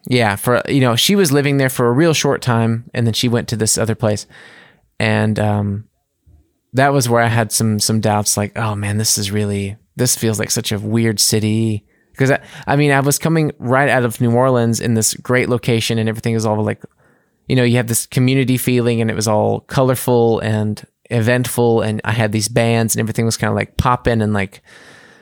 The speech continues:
you know, fresh. And then I go to Munich, and I'm, I,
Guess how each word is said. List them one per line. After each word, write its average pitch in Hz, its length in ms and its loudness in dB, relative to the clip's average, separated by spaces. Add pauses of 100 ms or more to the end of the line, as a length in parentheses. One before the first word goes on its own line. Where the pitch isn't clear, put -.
(320)
you 135 100 -2
know, 113 120 2
fresh. 143 420 0
And 123 100 2
then 117 140 2
I 113 80 0
go 117 180 2
to 113 120 2
Munich, 127 400 2
and 110 140 -2
I'm, 110 180 -2 (140)
I, 110 140 -2